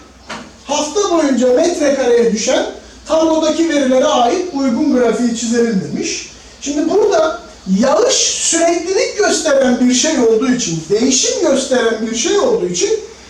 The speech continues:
çizgi grafiği burada anlamlıdır arkadaşlar.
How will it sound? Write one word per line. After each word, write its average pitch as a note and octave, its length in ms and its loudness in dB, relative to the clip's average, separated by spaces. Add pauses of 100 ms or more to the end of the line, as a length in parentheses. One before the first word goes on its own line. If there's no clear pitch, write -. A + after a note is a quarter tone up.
(160)
çizgi D#4 440 -2
grafiği D4+ 560 0
burada G4 300 2
anlamlıdır D4 600 2
arkadaşlar. F#3+ 800 -2